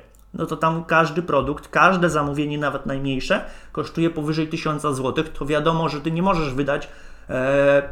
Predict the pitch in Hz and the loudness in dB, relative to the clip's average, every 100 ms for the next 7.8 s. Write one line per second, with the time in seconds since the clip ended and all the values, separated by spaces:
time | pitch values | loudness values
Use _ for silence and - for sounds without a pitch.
0 | - 156 151 170 - - 147 175 160 156 | -6 -6 -6 -10 -12 -10 -4 2 2 2
1 | 175 170 151 147 143 156 170 165 139 135 | -2 -2 -2 -2 -2 2 2 2 0 0
2 | 120 117 120 107 104 117 - - - - | 0 0 0 0 -4 -4 -6 -10 -12 -10
3 | 143 - - 151 143 139 147 143 143 151 | -8 -8 -2 0 0 -2 -2 -2 -2 -2
4 | 135 147 139 143 143 120 - - - - | 0 0 0 0 2 2 2 -4 -12 -10
5 | - 147 147 156 160 156 156 - - - | -4 0 2 0 0 -4 -6 -12 -18 -16
6 | - 156 156 156 156 151 151 151 139 139 | -8 -2 2 0 0 -6 -4 -2 0 4
7 | 147 151 151 - 147 151 156 | 4 4 0 0 0 2 0